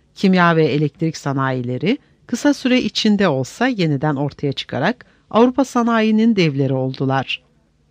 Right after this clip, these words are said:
Volkswagen ve Mercedes gibi son derece başarılı otomobil şirketlerinin kaçınılmaz,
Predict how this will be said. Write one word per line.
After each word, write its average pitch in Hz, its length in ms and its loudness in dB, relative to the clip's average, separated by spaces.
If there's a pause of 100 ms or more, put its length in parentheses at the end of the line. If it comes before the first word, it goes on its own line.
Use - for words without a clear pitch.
(760)
Volkswagen 185 720 4
ve 254 140 6
Mercedes 226 560 2
gibi 208 240 0
son 254 320 2
derece 226 340 2
başarılı 202 420 2
otomobil 170 460 0
şirketlerinin 214 760 0
kaçınılmaz, 165 720 0